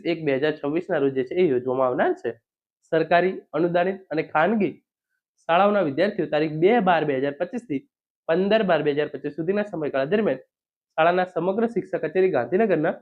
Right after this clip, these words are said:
જે આ એડ-, પોર્ટલ છે, એના પર શિક્ષકો દ્વારા ઓનલાઈન ફોર્મ જે છે એ ભરી શકશે. અને આ પરીક્ષા માટે તમારે જે છે એ કોઈ પણ પ્રકારની ફી જે છે એ ભરવાની થતી નથી.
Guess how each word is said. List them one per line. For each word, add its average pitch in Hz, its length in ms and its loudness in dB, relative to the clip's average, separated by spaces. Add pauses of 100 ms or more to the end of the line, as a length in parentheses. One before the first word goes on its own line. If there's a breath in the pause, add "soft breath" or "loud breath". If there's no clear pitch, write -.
(540)
જે 160 60 4
આ 151 120 2
એડ-, 143 380 0 (560)
પોર્ટલ 196 340 6
છે, 156 160 -2 (220)
એના 156 140 -2
પર 202 120 -4
શિક્ષકો 196 440 -4
દ્વારા 170 360 0 (480)
ઓનલાઈન 190 400 2
ફોર્મ 156 260 0
જે 131 120 0
છે - 80 -8
એ 170 100 -2
ભરી 131 280 0 (180)
શકશે. 185 280 -4 (480)
અને 143 80 -2
આ 196 220 4
પરીક્ષા 156 340 -6
માટે 156 240 -2
તમારે 147 260 -2
જે 139 120 -2
છે 139 80 -6
એ 202 120 -6
કોઈ 180 260 2
પણ 214 200 0
પ્રકારની 143 320 -2
ફી 196 240 -4
જે 139 120 0
છે 131 80 -8
એ 160 80 -4
ભરવાની 123 320 -2
થતી 147 240 -2
નથી. 208 300 0